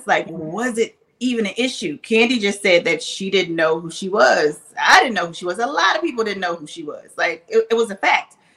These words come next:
Speaker 2: Mm-hmm.
Speaker 1: So why are you upset at that? And then
Speaker 2: Mm-hmm.
Speaker 1: why do you have to go so hard and,
Speaker 2: Mm-hmm.
Speaker 1: you know, all this articulation, you know, like,
Speaker 2: Mm-hmm.
Speaker 1: I didn't understand that.
Speaker 2: Mm-hmm.
Speaker 1: So,
Speaker 2: Mm-hmm.
Speaker 1: yeah, but maybe it
Speaker 2: Mm-hmm.
Speaker 1: was, you know, that, now that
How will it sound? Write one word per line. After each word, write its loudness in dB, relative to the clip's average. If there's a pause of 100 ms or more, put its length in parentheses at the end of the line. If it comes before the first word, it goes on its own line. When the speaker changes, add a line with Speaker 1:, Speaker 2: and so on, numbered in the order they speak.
(140)
Speaker 2:
Mm-hmm. -12
Speaker 1:
So 0
why 0
are -2
you -6
upset -6
at -4
that? -12 (380)
And 0
then 0
Speaker 2:
Mm-hmm. -2
Speaker 1:
why 6
do 0 (120)
you -6
have 2
to -10
go -4
so 2
hard 0
and, -14 (100)
Speaker 2:
Mm-hmm. -8
Speaker 1:
you -6
know, -4
all -2
this -10
articulation, -4
you 2
know, 4
like, -4 (220)
Speaker 2:
Mm-hmm. -2
Speaker 1:
I 6
didn't 4
understand -6
that. -16
Speaker 2:
Mm-hmm. -4
Speaker 1:
So, 2
Speaker 2:
Mm-hmm. -8
Speaker 1:
yeah, -6
but -6
maybe -2
it 0
Speaker 2:
Mm-hmm. -2
Speaker 1:
was, -4
you 2
know, 2
that, 4
now 2
that -2